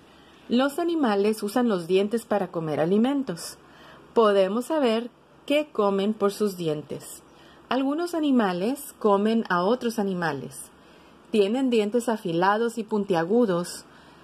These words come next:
Los dientes afilados del gato lo ayudan a comer ratones. Este cocodrilo tiene dientes afilados y puntiagudos. Y mira, ¿qué está comiendo este cocodrilo?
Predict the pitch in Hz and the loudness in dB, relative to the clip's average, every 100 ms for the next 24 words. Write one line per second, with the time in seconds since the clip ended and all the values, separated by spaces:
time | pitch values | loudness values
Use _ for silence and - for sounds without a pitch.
0 | - - 185 165 170 151 190 262 247 254 | -8 2 2 4 -2 0 0 0 2 4
1 | 226 202 196 214 240 254 226 202 254 269 | 6 4 0 0 0 2 2 2 2 2
2 | 254 220 196 196 196 185 156 143 175 - | 2 4 2 2 0 -2 -2 -2 -2 0
3 | 285 262 180 - - - - - - - | 0 0 -4 -12 -20 -20 -20 -20 -20 -20
4 | - - - - - - - 185 185 226 | -20 -20 -20 -20 -20 -18 -2 0 0 2
5 | 240 294 285 269 233 233 240 - 196 185 | 2 2 0 0 0 0 0 0 0 2
6 | 180 170 180 185 220 202 165 170 185 202 | 0 0 0 -2 -2 -4 -2 2 2 2
7 | 208 - 196 196 202 202 214 208 185 170 | -4 -4 -4 -2 -4 0 2 2 0 -4
8 | 151 143 - - - - - - 226 226 | -6 -10 -18 -20 -20 -20 -20 -8 0 2
9 | 240 220 170 - 285 339 - 269 247 226 | 4 2 0 -4 -4 -4 -4 0 2 4
10 | 226 247 214 185 180 202 185 185 165 190 | 4 2 2 0 -2 -2 0 2 0 2
11 | 226 185 147 | 2 2 -4